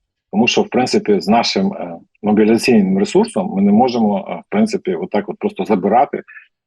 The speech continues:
е, з фронта, е, частину ресурсу, відправляти їх куди-то і замінювати їх навіть нехай підготовленими, навіть нехай якимось іншими людьми. Ні. Ми будемо, е, ці будуть служити, ми будемо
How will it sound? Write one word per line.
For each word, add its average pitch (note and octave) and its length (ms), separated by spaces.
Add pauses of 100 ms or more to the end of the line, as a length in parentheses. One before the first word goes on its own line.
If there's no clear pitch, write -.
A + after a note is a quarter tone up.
(360)
е, G2+ 220
з - 80
фронта, C3+ 760 (100)
е, F#2+ 220
частину - 480
ресурсу, D#3 500
відправляти C#3+ 640
їх - 140
куди-то F#2 340
і F#2 120
замінювати G3 600
їх G3+ 180
навіть C4 240 (320)
нехай C#3+ 360
підготовленими, G2 920
навіть B2 320
нехай A2 300
якимось G#2+ 420
іншими F#2 340
людьми. - 280
Ні. G2 280 (680)
Ми G2+ 120
будемо, G#2 520 (240)
е, G2+ 60
ці - 140
будуть G2 280
служити, B2 680
ми G2+ 140
будемо G2 460